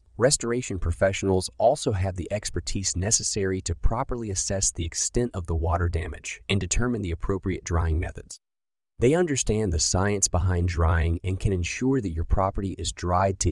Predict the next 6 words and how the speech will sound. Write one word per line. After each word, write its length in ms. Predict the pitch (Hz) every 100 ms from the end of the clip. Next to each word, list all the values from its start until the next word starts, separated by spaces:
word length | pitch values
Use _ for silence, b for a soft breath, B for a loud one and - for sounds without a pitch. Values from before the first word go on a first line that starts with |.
| -
industry 460 | 104 120 - 95
standards 640 | 85 - 98 101 - 87 -
and 160 | 80 82
guidelines. 680 | 78 87 80 - - - - _ _ -
In 120 | 127
conclusion, 680 | - 107 131 143 151 151